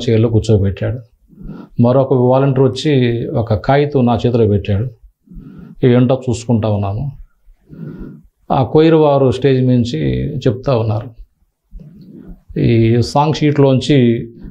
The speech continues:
నాలుగో పాట పాడదామని. వాళ్ళు పాడుతా ఉన్నారు, నేను షీట్ చూసుకుంటామని వింటా ఉన్నా. "ఓరన్నా, ఓరన్నా, యేసుకు సాటి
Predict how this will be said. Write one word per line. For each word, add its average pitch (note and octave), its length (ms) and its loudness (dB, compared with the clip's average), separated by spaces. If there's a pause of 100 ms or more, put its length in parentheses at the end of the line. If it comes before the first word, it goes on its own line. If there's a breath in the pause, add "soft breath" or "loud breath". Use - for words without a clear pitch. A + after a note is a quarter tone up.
(120)
నాలుగో B2 420 2
పాట A#2+ 180 0
పాడదామని. G#2+ 720 0 (760 loud breath)
వాళ్ళు E3+ 200 2
పాడుతా C#3 380 0
ఉన్నారు, C3+ 280 2
నేను A#2+ 180 2
షీట్ A#2+ 340 2
చూసుకుంటామని A#2+ 560 0
వింటా G#2+ 300 0
ఉన్నా. G2+ 280 -2 (1300 loud breath)
"ఓరన్నా, D3+ 560 4
ఓరన్నా, C3+ 560 4
యేసుకు C3 400 2
సాటి A#2+ 640 0